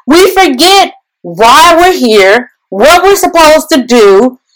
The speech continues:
what was our original dreams, 'cause we've li-, lost sight, we've lost focus, right?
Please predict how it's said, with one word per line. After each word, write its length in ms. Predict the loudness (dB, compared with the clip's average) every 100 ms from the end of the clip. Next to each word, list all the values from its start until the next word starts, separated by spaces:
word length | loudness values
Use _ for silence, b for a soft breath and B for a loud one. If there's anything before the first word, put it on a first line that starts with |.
| b b b
what 480 | -14 -8 -2 0 2
was 180 | 0 0
our 320 | 2 2 2
original 380 | 0 0 0 0
dreams, 500 | 0 0 2 0 -2
'cause 220 | -4 -2
we've 220 | 0 0
li-, 380 | 2 2 2 0 -2
lost 520 | -2 0 -2 -4 -8
sight, 440 | -4 0 -2 -4 -10
we've 220 | -2 -2 0
lost 360 | 0 0 -2 -2
focus, 420 | 0 0 -6 -4
right? 380 | 0 0 -2